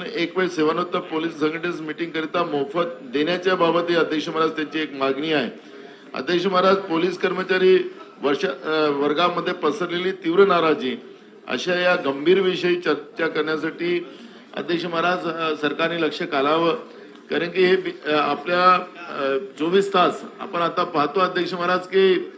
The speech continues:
आपल्या या अधिवेशनाच्या काळात नागपूरमध्ये जे काही मोर्चे येतात ते आम्ही रोज पाहतो अध्यक्ष महाराज.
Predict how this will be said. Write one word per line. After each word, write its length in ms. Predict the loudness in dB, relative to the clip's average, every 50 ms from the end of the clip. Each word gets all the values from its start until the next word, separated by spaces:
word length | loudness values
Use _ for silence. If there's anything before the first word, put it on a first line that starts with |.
| -18 -20 -20 -20 -20 -20 -20 -20 -20 -20 -20 -8 -4
आपल्या 460 | -4 -4 -2 0 2 4 6 6 6
या 180 | 6 6 6
अधिवेशनाच्या 640 | 6 6 6 4 4 4 4 2 0 -2 0 0 -2
काळात 280 | 0 0 2 2 2 2 0
नागपूरमध्ये 680 | 0 -2 -4 -2 -2 -2 -2 -2 0 -2 -2 0 0 -2
जे 160 | -2 -2 -4
काही 300 | -4 -4 -4 -4 -2 0
मोर्चे 280 | 0 0 0 2 2 2
येतात 280 | 2 4 2 0 0
ते 160 | 0 0 0 0
आम्ही 240 | 0 0 0 -2
रोज 220 | -2 -2 -2 -2 -2
पाहतो 340 | -2 0 0 0 0 0 -2
अध्यक्ष 320 | -2 0 -2 -4 -4 -4
महाराज. 300 | -2 -2 0 2 0 0